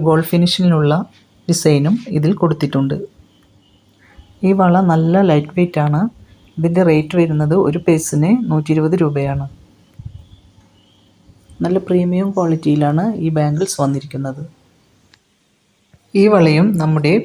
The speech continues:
പ്രീമിയം കളക്ഷനിൽ ഉള്ളതാണ്. പുതിയ സ്റ്റോക്ക് വള വന്നിട്ടുള്ളതാണ് ഇത്. ഇതിൻ്റെ റേറ്റ് വരുന്നത് നൂറ്റി അറുപത് രൂപയാണ്. നല്ല മാറ്റ് ഫിനിഷിലാണ് ഈ വള വന്നിരിക്കുന്നത്. അടുത്തത്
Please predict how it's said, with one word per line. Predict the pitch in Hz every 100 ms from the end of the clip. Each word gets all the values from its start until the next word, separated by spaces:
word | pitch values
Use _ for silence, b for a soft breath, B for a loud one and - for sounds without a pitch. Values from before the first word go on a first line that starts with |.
| 165
പ്രീമിയം | 165 156 156
കളക്ഷനിൽ | 156 156 - 156 202 165
ഉള്ളതാണ്. | 143 131 131 127 127 _ b b b -
പുതിയ | 160 165 170
സ്റ്റോക്ക് | 175 160 165
വള | 160 143
വന്നിട്ടുള്ളതാണ് | 143 143 143 139 135 135 135
ഇത്. | 135 180 226 147
ഇതിൻ്റെ | 156 160 160
റേറ്റ് | 143 147 160
വരുന്നത് | 143 139 135 165 262 - b b -
നൂറ്റി | 147 147 165
അറുപത് | 143 135 135
രൂപയാണ്. | 135 131 127 127 127 123 _ _ _ _ _ _ _ _ _ _ _ - 180
നല്ല | 185 196
മാറ്റ് | 175 180 -
ഫിനിഷിലാണ് | 208 175 170 160 151 143 180 262 - -
ഈ | 170
വള | 156 147 175
വന്നിരിക്കുന്നത്. | 143 135 135 131 131 139 _ _ _ _ _ _ _ _ _ _ _ _ _ _ _ _ _ _ _ _ -
അടുത്തത് | 180 185